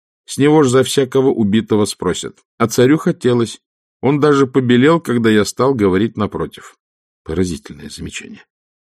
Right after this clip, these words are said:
Значит, уже тогда, в начале тысяча девятьсот пятнадцатого года, царю хотелось быть верховным главнокомандующим.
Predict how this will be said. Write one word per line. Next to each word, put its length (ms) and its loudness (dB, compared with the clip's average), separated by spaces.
Значит, 380 -6
уже 200 -4
тогда, 520 -4
в 60 -12
начале 440 -2
тысяча 440 -6
девятьсот 480 -4
пятнадцатого 680 -6
года, 240 0
царю 360 0
хотелось 840 -6
быть 320 -6
верховным 560 -4
главнокомандующим. 1000 -10